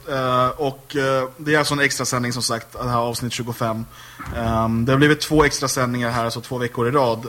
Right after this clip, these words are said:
Eh, vi skämmer bort våra lyssnare. Ehm,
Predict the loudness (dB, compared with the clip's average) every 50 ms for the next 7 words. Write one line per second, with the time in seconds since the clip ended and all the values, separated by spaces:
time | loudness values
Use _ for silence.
0 | -12 -8 -6 -6 -4 -6 -6 -8 -10 -14 -16 -16 -8 -4 0 2 4 4 4 4
1 | 2 0 0 0 2 4 4 4 4 4 4 4 4 4 4 2 2 0 0 0
2 | 0 -2 -6 0 2 4 4 6 4 4 2 2 0 0 0 0 -2 -4 -6 -12
3 | -20 -20 -20 -16 -16 -14 -16 -16 -16 -8 -2 0 4 4 6 6 6 4 4 4
4 | 2 2 0